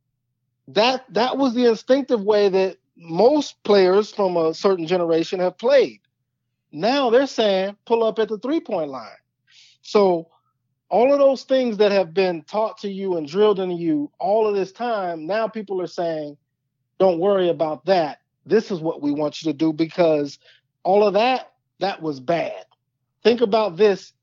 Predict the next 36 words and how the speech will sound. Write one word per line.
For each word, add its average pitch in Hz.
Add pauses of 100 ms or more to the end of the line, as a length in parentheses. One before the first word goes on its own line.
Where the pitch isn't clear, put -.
(220)
as 151
a 160
new 196
way 196
of 175
playing, 175
a 151
more 170
efficient 185
way 165
of 156
playing. 170 (220)
It's 143
better 185
for 190
you. 185
It's 143
better 170
for 165
the 151
team. 151 (580)
So, 165 (540)
you 185
know, 180
it's 196
gonna 247
be 254
an 262
adjustment 240
for 202
a 190
lot 196
of 202
players. 208
And, 156 (460)
um, 151